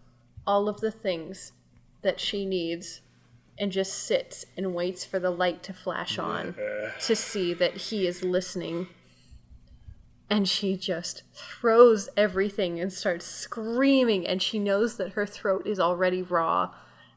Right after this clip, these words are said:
Speaker 1: and it helps her sound worse.
Speaker 2: <laughs>
Speaker 1: And then he turns the light off, and she sits.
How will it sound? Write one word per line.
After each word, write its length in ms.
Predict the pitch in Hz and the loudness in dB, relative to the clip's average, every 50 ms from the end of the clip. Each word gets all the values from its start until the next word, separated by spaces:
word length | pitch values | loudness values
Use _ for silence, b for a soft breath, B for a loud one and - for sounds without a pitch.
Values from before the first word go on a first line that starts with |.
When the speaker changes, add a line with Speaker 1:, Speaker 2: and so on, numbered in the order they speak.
| B _ | B _
Speaker 1:
and 140 | - 190 185 | 0 2 2
it 160 | 180 - - - | 2 2 0 -4
helps 420 | - - 226 202 190 - - - | -4 0 0 0 0 0 -4 -2
her 120 | - 208 208 | -2 -2 -2
sound 480 | - - - 196 180 185 196 202 196 | -2 -4 -4 -2 -2 -2 -2 0 2
worse. 460 | 190 185 185 202 190 - - - - - | 4 4 4 2 0 -2 -6 -8 -6 -6
Speaker 2:
<laughs> 1300 | - - - - - - - - - - - - - - - - - - - - - - - _ _ _ _ | -8 -8 -8 -18 -20 -20 -20 -20 -20 -20 -20 -20 -20 -20 -20 -20 -20 -20 -20 -20 -20 -20 -20 _ _ _ _
Speaker 1:
And 220 | 214 220 214 208 | 4 4 6 6
then 360 | 214 214 214 220 214 208 208 208 - _ _ _ _ _ | 4 6 4 4 2 0 -2 -6 -10 _ _ _ _ _
he 200 | - - 240 226 | -4 -4 -4 -4
turns 380 | 233 - 247 226 226 220 202 - | -2 -2 -2 0 0 -2 -2 -2
the 80 | 202 | -2
light 240 | 185 185 196 208 196 | -2 -2 -2 -2 0
off, 360 | - - - 202 208 - - - _ _ _ _ | 2 2 2 0 -2 -8 -16 -20 _ _ _ _
and 160 | 202 196 185 | -6 -6 -4
she 240 | - - - 214 202 | -4 -6 -8 -8 -8
sits. 680 | 202 - - - - 226 - - - - - - - | -8 -8 -10 -6 -6 -6 -8 -8 -12 -14 -12 -12 -14